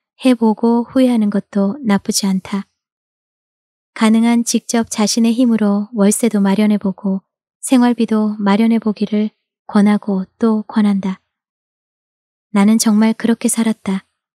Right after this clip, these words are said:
온실 속의 화초가 지긋지긋하고 괴로워서 탈출했는데 결국 세렝게티의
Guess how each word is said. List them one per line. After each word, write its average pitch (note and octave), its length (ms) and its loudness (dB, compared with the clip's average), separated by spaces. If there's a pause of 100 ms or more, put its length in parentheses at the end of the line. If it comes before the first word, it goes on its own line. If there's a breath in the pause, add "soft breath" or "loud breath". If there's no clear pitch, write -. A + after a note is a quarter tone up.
(540)
온실 A3+ 380 4
속의 A#3 320 0
화초가 A3 800 -2
지긋지긋하고 A3 1000 -2
괴로워서 G#3+ 500 0
탈출했는데 G3 840 -2 (720)
결국 G3+ 500 0 (300)
세렝게티의 A3+ 920 0